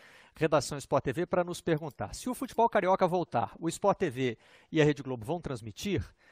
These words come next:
Porque eu acho muito importante que, além de criticar a volta do futebol carioca, vocês se neguem a transmiti-lo. Então vamos lá, Pablo, tentando responder algumas partes aí da sua pergunta. É, o Sport T V não tem direitos sobre o Campeonato Carioca. A Globo tem.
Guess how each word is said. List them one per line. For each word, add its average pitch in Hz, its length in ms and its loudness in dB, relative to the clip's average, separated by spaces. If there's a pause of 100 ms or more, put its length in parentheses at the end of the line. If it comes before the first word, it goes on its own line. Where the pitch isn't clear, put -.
(240)
Porque - 220 -4
eu 175 80 4
acho 175 220 2
muito 208 200 -8
importante - 460 -2
que, - 100 0
além 147 220 2
de 143 80 -12
criticar 143 420 -4
a 120 60 2
volta 110 320 -6
do - 80 -10
futebol - 380 -4
carioca, 202 500 0 (300)
vocês 175 340 0
se 208 120 -4
neguem 139 440 -2
a 147 100 -2
transmiti-lo. 143 600 -8 (140)
Então 175 140 -2
vamos 160 180 -2
lá, 127 120 6
Pablo, 117 320 0
tentando 135 380 -6
responder 127 520 -2
algumas 123 340 -4
partes 123 320 0
aí 131 60 -6
da 123 100 -6
sua 131 160 -10
pergunta. 110 420 -6 (320)
É, 135 160 2
o 127 80 -2
Sport 143 260 0
T 151 60 -4
V 151 120 0
não 160 120 -6
tem 165 160 -4
direitos 156 520 -2
sobre 147 580 -4
o 143 140 -8
Campeonato 135 440 -2
Carioca. 123 400 -2 (180)
A 120 140 -2
Globo 127 260 -4
tem. 104 220 -2